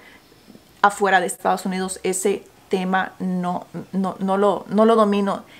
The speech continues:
Ese no es tema de mi dominio, chicos, porque yo no conozco a nadie que viva, que viva fuera de Estados Unidos y que haga transacciones con Google AdSense. Así que eso no me lo sé. El dinero que acaban de ver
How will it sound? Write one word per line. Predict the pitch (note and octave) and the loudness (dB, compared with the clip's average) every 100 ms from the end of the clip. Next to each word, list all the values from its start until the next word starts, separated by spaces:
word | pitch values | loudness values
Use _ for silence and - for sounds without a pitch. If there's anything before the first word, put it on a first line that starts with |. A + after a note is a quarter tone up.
| - | -6
Ese | G3+ G#3+ | -2 0
no | A3 A3+ | 2 2
es | A#3+ - | 0 0
tema | G#3 G3+ | 0 2
de | G#3 | 2
mi | G#3 | 0
dominio, | F3 F3 F#3+ | -2 -4 -6
chicos, | G#3+ G#3+ A3 | -6 -2 -2
porque | - G3 F#3+ F3 | -2 -4 -4 -4
yo | F#3 F3+ G#3 | -4 -4 -4
no | F#3+ F#3 F#3 | -4 -4 -4
conozco | F#3 F3+ - | -4 -4 -4
a | F#3 | -2
nadie | F3 G3 G3 | 0 0 -2
que | - G3 E3+ | -2 -4 -2
viva, | G3+ G3 | 0 0
que | F#3 | 0
viva | F3+ F3 F#3 | 0 2 0
fuera | F#3+ G3 F3 | 2 0 0
de | |
Estados | F#3 F3+ F3+ | 0 -2 -2
Unidos | F#3 E3+ F3 - | -4 -4 -4 -4
y | G#3 | -4
que | G#3 - F#3+ - | -4 -4 -2 0
haga | F#3 F3 F3+ | 0 0 0
transacciones | E3+ F3 F3+ - E3+ F3+ | -2 -4 -6 -6 -8 -4
con | F#3+ E3+ D#3+ D#3+ F3 G#3 F#3+ - - E3 | -4 -4 -6 -10 -14 -16 -16 -16 -18 -6
Google | - F3 F3+ - | 0 0 0 0
AdSense. | F3 - - - | 0 0 -8 -8
Así | - G3+ | -4 -2
que | G3+ F#3+ - | 0 -2 0
eso | F3+ G3+ - A#3 | 2 0 0 -2
no | F#3 E3+ | 0 -2
me | E3+ | -2
lo | E3+ | -4
sé. | E3 E3 - - | -6 -6 -8 -4
El | C4+ | -2
dinero | B3 C4 | 0 0
que | A#3 | -2
acaban | G#3 G3+ | 0 0
de | G3+ | 0
ver | F#3 F3 | 0 -2